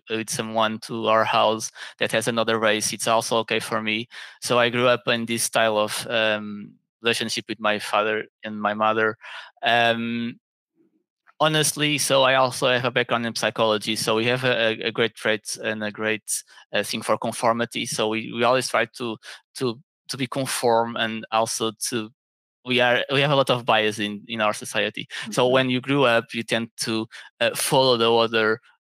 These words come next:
Speaker 1: uh, colleagues and the other friends. So, so I,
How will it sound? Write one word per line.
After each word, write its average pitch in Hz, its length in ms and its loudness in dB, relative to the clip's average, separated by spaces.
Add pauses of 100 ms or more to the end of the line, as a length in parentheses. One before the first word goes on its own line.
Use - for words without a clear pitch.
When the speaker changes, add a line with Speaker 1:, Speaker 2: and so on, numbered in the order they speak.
Speaker 1:
uh, 107 340 2
colleagues 117 480 -2
and 107 160 -2
the 110 120 2
other 110 420 4
friends. 110 500 0
So, 113 380 2
so - 220 2
I, 110 260 2